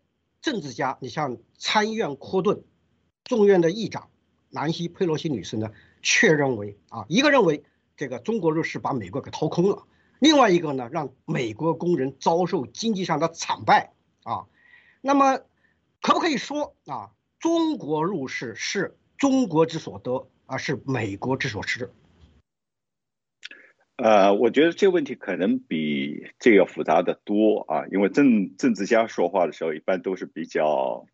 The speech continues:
Speaker 2: 夸张一点啊。
Speaker 1: OK。
Speaker 2: 我，我觉得是，<laughs> 我觉得第一点的话，肯定的就是中国入世，二零零一年入世是中国起飞的一个重要的一个关-，啊，重要的节点吧。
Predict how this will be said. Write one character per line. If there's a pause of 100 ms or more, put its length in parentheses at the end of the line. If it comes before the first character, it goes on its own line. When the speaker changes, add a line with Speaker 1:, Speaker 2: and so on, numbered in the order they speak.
Speaker 2:
夸
张
一
点
啊。 (180)
Speaker 1:
OK。
Speaker 2:
我，
我
觉
得
是， (400)
<laughs>
我
觉
得
第
一
点
的
话，
肯
定
的
就
是
中
国
入
世，
二
零
零
一
年
入
世
是
中
国
起
飞
的
一
个
重
要
的
一
个
关-， (240)
啊，
重
要
的
节
点
吧。